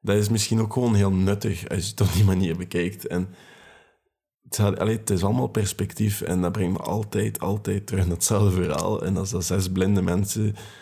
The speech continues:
voelen aan een olifant en de een denkt dat het een slang is en de andere een denkt dat het iets anders is. En totdat ze allemaal naar elkaar luisteren en weten dat het een olifant is.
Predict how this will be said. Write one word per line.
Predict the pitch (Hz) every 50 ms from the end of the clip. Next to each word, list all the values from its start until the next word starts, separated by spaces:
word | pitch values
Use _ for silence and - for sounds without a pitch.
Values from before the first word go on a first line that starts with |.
| - - _ -
voelen | - 92 90 101 110 110 110
aan | 107 101 98
een | 98 95
olifant | 98 110 104 104 110 110 113 110 107 101
en | 95 98
de | 95
een | 98 101 104
denkt | 104 101 - -
dat |
het |
een | -
slang | - - 107 101 110
is | 110 110 110 107
en | 101
de | 95
andere | 95 101 101 98
een | 95 95
denkt | 95 98 95 -
dat | 85 -
het | -
iets | 107 - 101
anders | 104 113 113 113 104 104
is. | 110 110 107 104 - -
En | - 95 95 98 101 - - - - - - - - _ _ _ _ -
totdat | - 107 - 120 110
ze | - -
allemaal | 113 113 117 117 113 113
naar | 113 107
elkaar | 98 98 98 - 101 104 107 107
luisteren | 107 107 110 107 107 - - 104 82
en | 85
weten | 92 95 101 98
dat | 90 104 104
het | - 92
een | 90
olifant | 90 90 95 98 - - - - - -
is. | - - - -